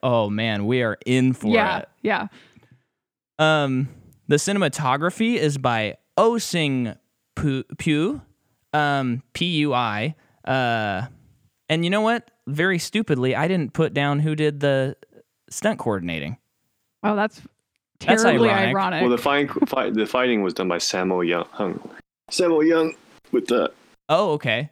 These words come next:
Speaker 3: he was part, he was part with, uh, but with Jackie Chan, that whole team.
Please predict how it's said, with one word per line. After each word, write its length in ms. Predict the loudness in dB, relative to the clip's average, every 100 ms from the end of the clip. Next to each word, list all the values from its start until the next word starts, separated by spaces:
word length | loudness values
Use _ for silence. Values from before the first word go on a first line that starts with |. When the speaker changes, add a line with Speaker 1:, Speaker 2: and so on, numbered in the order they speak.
| _
Speaker 3:
he 80 | -6
was 60 |
part, 260 | -2 -2 0
he 100 | 0
was 140 | 0 0
part 240 | 0 2
with, 180 | 0 0
uh, 220 | -2 -2 -6 -18 _ _ _ _ _ _ _ _ _ -6
but 240 | -6 -6 _
with 100 | -4
Jackie 260 | 0 0 0
Chan, 540 | 0 0 2 0 0
that 160 | -2 -2
whole 180 | -2 -4
team. 460 | -2 -2 -2 -4